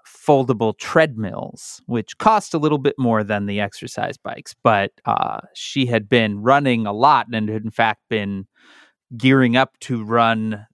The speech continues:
the equivalent of a half marathon this month before, um, before everything shut down. And, uh, the trails here either have been closed or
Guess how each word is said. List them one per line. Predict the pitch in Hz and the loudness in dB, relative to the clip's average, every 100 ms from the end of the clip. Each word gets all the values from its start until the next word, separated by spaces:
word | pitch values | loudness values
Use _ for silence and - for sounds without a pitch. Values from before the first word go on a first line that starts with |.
| - | -16
the | 110 107 | -6 -4
equivalent | - 247 175 139 117 | 2 2 4 2 2
of | |
a | 113 | 2
half | 117 113 135 | 2 0 0
marathon | 139 110 113 101 107 113 - | 0 2 0 0 -2 -10 -12
this | 120 110 - | -8 -8 0
month | 113 107 - - | 2 2 -2 -2
before, | 113 - - 107 104 101 - | 0 0 -2 2 2 0 0
um, | 104 95 95 98 - _ _ _ _ _ - _ - | 2 2 -2 -12 -16 _ _ _ _ _ -20 _ -4
before | 117 - - 113 104 101 101 - _ _ _ _ _ _ _ _ | -4 -2 2 4 4 0 -4 -10 _ _ _ _ _ _ _ _
everything | - 113 120 110 120 110 104 104 _ | -2 0 0 2 0 2 -4 -10 _
shut | - - 139 120 | -16 -2 0 0
down. | 127 120 107 98 101 _ - | 0 0 0 -6 -14 _ -6
And, | 135 117 110 107 104 - | -2 0 -2 -4 -6 -2
uh, | 101 98 - - _ _ | -2 -2 -6 -12 _ _
the | 101 107 110 | -18 -10 -10
trails | - - 196 190 165 127 | -8 0 2 4 2 0
here | - 123 113 107 110 _ | -2 0 0 0 -4 _
either | - 139 135 131 | -6 -2 4 4
have | 117 117 | 4 0
been | 110 110 | 0 -6
closed | - 180 185 175 165 165 - - | -4 2 4 4 2 -2 -10 -2
or | 139 139 131 117 113 | 4 6 6 4 -2